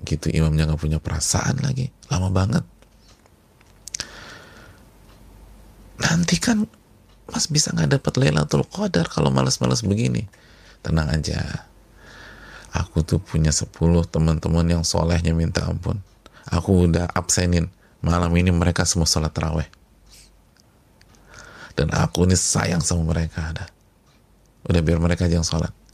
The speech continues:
Nanti kan aku kumpul sama mereka. Insya Allah mereka dapat Lailatul Qadar lah. Insya Allah, aku yakin nih. Nanti aku dikumpulkan sama mereka.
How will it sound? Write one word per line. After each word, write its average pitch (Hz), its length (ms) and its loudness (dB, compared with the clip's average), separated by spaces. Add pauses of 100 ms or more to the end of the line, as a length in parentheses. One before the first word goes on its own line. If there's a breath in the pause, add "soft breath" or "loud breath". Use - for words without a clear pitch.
(360 loud breath)
Nanti 85 240 0
kan 90 160 0
aku 87 400 -2
kumpul 92 320 4
sama 78 240 0
mereka. 85 240 0
Insya 87 240 0
Allah 110 80 2
mereka 95 240 -2
dapat 85 160 -2
Lailatul 82 320 2
Qadar 73 320 -2
lah. 78 160 -6 (1400 loud breath)
Insya 82 320 2
Allah, 85 240 0 (240)
aku - 160 0
yakin 82 400 2
nih. 82 100 -2 (800 loud breath)
Nanti 85 320 -2
aku 85 160 2
dikumpulkan 85 560 0
sama 80 320 -4
mereka. - 320 -8